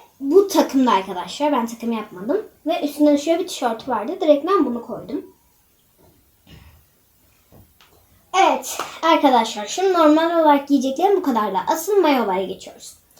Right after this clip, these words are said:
Arkadaşlar ilk olarak şöyle bir şort üst mayom var. Nasıl olacağını da bilmiyorum. Gerçekten ne söyleyebilirim bilmiyorum.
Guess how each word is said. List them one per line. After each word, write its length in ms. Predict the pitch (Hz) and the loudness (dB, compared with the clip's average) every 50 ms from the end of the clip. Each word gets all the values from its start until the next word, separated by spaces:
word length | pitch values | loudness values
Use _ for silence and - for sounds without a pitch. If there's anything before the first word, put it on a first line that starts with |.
| - - - - - - - - - - _ - - 427 427 | -20 -20 -20 -20 -20 -20 -20 -20 -20 -20 _ -2 0 0 2
Arkadaşlar 540 | 427 403 339 294 262 - - 269 254 - | 2 2 2 2 2 0 0 -2 -2 -2
ilk 200 | 349 381 - - | -2 -4 -4 -2
olarak 420 | 311 277 262 233 220 226 240 247 - | -2 0 0 0 0 -2 -2 -4 -8
şöyle 460 | - - 339 320 311 302 254 233 214 | -8 0 4 6 6 6 6 4 2
bir 500 | 196 - - - - - - - - - - _ _ _ _ _ _ _ _ _ _ _ _ _ _ _ - - _ _ _ _ _ _ _ _ _ _ _ _ _ _ | -2 -4 -6 -6 -10 -12 -14 -14 -16 -18 -20 _ _ _ _ _ _ _ _ _ _ _ _ _ _ _ -20 -20 _ _ _ _ _ _ _ _ _ _ _ _ _ _
şort 580 | - - - 359 330 330 427 427 - - - - - | -16 -4 2 4 4 4 4 2 -2 -10 -16 -8 -2
üst 300 | 311 330 330 - - - 277 | 0 0 0 -2 -2 0 0
mayom 480 | 247 220 202 202 190 190 202 190 202 | 2 2 0 -2 -4 -6 -6 -6 -6
var. 240 | 226 277 349 403 381 | -4 -2 0 0 2
Nasıl 240 | 370 381 381 403 403 | 2 2 4 4 6
olacağını 500 | 349 302 262 254 254 262 254 262 262 269 | 6 4 4 2 0 0 0 0 0 0
da 120 | 302 269 | 2 4
bilmiyorum. 400 | 277 294 302 294 285 262 233 220 | 6 8 8 8 8 6 4 2
Gerçekten 420 | 220 214 220 - - 240 226 233 262 | -2 -2 -4 -4 -4 -2 0 0 0
ne 60 | 277 | 0
söyleyebilirim 680 | - 285 233 208 202 202 202 202 208 254 311 330 285 | 2 2 2 2 2 0 0 0 -2 0 0 2 2
bilmiyorum. 520 | 254 233 220 202 190 - - 285 427 - | 2 2 0 -2 -2 -4 -2 -2 -4 -4